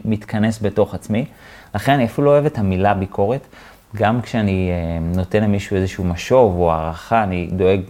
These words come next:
לקרוא לזה בשם הנכון, בדיוק כמו משוב או הערכה. כי אם אני אגיד לו, "תשמע, יש לי איזה ביקורת קטנה לתת לך", הוא כבר נסגר. המילה, היא באמת מכילה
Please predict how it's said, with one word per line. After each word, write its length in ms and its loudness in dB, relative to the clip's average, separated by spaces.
לקרוא 360 2
לזה 200 0
בשם 340 -2
הנכון, 440 -2
בדיוק 320 0
כמו 180 2
משוב 400 0
או 140 6
הערכה. 380 -2
כי 100 0
אם 60 2
אני 120 2
אגיד 160 4
לו, 200 4
"תשמע, 260 -2
יש 120 -6
לי 60 0
איזה 120 2
ביקורת 380 0
קטנה 340 -2
לתת 260 -2
לך", 200 -4
הוא 140 -2
כבר 200 4
נסגר. 400 0
המילה, 280 -2
היא 140 -2
באמת 320 0
מכילה 360 -2